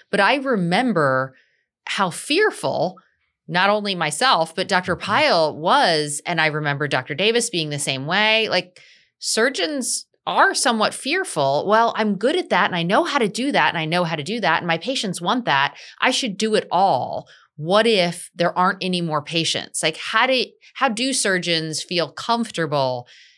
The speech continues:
Speaker 1: narrowing what they do and trying to, you know, start slicing off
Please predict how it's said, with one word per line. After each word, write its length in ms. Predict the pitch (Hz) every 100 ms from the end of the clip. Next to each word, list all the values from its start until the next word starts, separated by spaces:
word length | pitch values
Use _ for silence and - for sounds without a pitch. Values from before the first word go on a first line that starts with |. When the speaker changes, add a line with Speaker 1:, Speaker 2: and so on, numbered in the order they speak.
| -
Speaker 1:
narrowing 640 | 143 160 202 220 190 170 151
what 180 | 143
they 140 | 147 143
do 360 | 139 135 127 -
and 180 | 143 143
trying 400 | - 170 170 165
to, 200 | 160 147
you 120 | 151
know, 120 | 131
start 260 | 127 160 156
slicing 680 | - - 170 185 185 170
off 520 | 151 143 123 165 -